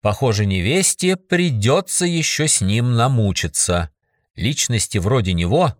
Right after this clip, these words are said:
с трудом поддаются семейной дрессировке.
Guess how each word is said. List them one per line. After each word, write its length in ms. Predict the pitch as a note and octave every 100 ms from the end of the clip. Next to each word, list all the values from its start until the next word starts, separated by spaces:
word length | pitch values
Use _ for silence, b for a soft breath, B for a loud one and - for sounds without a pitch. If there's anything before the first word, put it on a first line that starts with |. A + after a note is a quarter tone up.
| _
с 180 | - -
трудом 560 | - G2+ E2+ F#2 A#3 G3+
поддаются 760 | F#2 D#2 D#2+ D#2+ D3 - -
семейной 840 | B2 - F#2+ D2 F2+ F2+ F2 E2 _
дрессировке. 1120 | C2+ C#2 D#2+ D#2 - F#2 D2 A#1+ - - D2